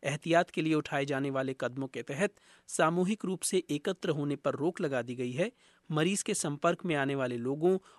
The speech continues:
और स्वास्थ्य कर्मियों को रोकथाम के लिए टीके लगाए जा रहे हैं। साथ ही इस संबंध में चिंता दूर करने और अफवाहें ना फैलने देने के लिए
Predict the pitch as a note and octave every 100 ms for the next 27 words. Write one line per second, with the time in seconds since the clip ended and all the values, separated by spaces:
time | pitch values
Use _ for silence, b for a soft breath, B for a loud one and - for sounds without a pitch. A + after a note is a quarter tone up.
0 | B D3 D3 C#3+ - D3+ D#3 - - -
1 | C3+ C#3+ F3 G3 - F#3 b b - D3
2 | - - F3+ G3 - C3 C3+ C3+ - _
3 | - F3 D#3 B2 B2 B2 A#2+ A#2 A#2 A#2
4 | B2 C3 - _ _ _ _ - - G#3
5 | C4 A#3 F3+ E3+ F#3 F#3+ F#3+ D#3+ D3+ D3
6 | B2+ E3+ F#3 F3+ F3+ F#3+ B B - F3
7 | F3+ F3 - F#3+ G#3 A3+ F#3+ E3 G3+ -
8 | - D3+ D#3+ C#3+ C3+ F#3 F3+ C#3+ C#3 D3